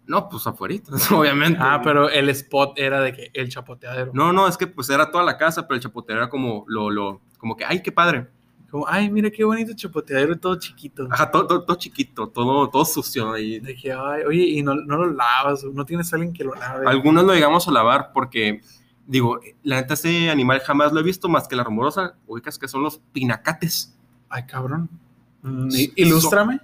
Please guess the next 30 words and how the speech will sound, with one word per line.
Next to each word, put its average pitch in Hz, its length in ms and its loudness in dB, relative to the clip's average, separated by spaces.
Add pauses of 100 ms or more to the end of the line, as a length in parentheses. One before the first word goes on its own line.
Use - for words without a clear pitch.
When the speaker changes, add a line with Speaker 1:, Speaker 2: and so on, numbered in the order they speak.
(120)
Speaker 1:
son, 135 200 -2
son 135 80 2
como 175 240 0
unos 170 380 4
Speaker 2:
¿No 185 80 4
son 240 160 2
unas 262 180 2
cositas 202 400 -4
voladores 147 460 2
verdes? 208 460 -6 (260)
Speaker 1:
No, 120 420 0
son 127 300 -6
como 151 260 -2
unas 147 260 -2
madres 151 600 -2
que, 107 680 -4
no 113 160 -10
sé, 110 200 -6
se 110 120 -10
parecen, 110 460 -4
creo 113 220 -2
yo, 123 160 4
a 131 40 6
los - 400 -4
escarabajos, 139 720 0
son 117 160 -2
negros. 170 500 -2 (1000)
Speaker 2:
Sí, 254 260 0
los 240 220 2
matacaballos. 180 880 -2